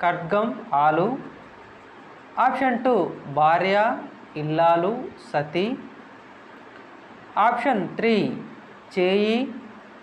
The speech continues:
పాణి, పత్ని, ఆప్షన్ ఫోర్ ఉదరం, గర్భం, సతి. కలత్రం అంటే దానికి అర్థం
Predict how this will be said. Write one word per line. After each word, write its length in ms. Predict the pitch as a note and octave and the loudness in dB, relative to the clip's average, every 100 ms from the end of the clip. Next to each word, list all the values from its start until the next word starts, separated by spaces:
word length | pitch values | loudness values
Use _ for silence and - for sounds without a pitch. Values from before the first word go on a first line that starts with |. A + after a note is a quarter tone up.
| - | -4
పాణి, 400 | E3 E3+ F#3+ G#3 B3+ - - - - - - - - - | 0 0 0 -2 -4 -10 -18 -20 -20 -20 -20 -20 -10 -4
పత్ని, 400 | D#3 D#3 F3+ A3 C4+ - - - - - - - - - - - - - - - - F3 | -4 -4 -4 -2 -4 -10 -18 -20 -20 -20 -20 -20 -20 -20 -20 -20 -20 -20 -20 -20 -2 0
ఆప్షన్ 320 | G#3+ C4 B3 - | 0 0 -2 0
ఫోర్ 300 | A#3+ G#3+ C3+ - - - - - - - - - D3+ | 2 4 0 -6 -14 -18 -20 -20 -20 -20 -20 -10 -4
ఉదరం, 340 | D#3 F#3+ G3+ A#3+ - - - - - C3+ | 0 2 2 -2 -8 -16 -20 -20 -18 -10
గర్భం, 600 | C3 D#3 D3+ F3 G3+ A#3 - - - - - - - F#3 | 0 0 2 0 -2 -4 -10 -18 -20 -20 -20 -20 -8 -4
సతి. 320 | F3+ D3+ A2+ - - - - - - - - - - - - - - - - - - - - - | -4 -4 -8 -12 -18 -20 -20 -20 -20 -20 -20 -20 -20 -20 -20 -20 -20 -20 -20 -20 -20 -20 -20 -4
కలత్రం 580 | G3+ A#3 B3 B3 C#4 - | 2 2 2 0 0 0
అంటే 580 | G#3 G3+ G#3+ F#3+ C#3 G2+ - - - - - - E3 | -4 -2 0 0 0 -4 -14 -20 -20 -20 -20 -12 -6
దానికి 260 | F#3 F#3+ | -4 0
అర్థం 520 | E3 D#3+ D#3+ E3 C3+ | 0 0 -2 -4 -6